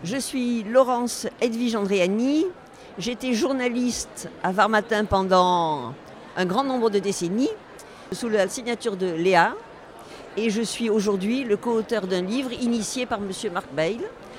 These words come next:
avec, euh, trois autres journalistes, deux autres journalistes de Var Matin, Patrick Lorenzini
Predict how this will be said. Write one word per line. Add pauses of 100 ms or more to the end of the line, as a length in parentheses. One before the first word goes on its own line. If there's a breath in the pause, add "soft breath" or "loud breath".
(140 loud breath)
avec,
euh, (420 loud breath)
trois
autres
journalistes,
deux
autres
journalistes
de
Var
Matin,
Patrick
Lorenzini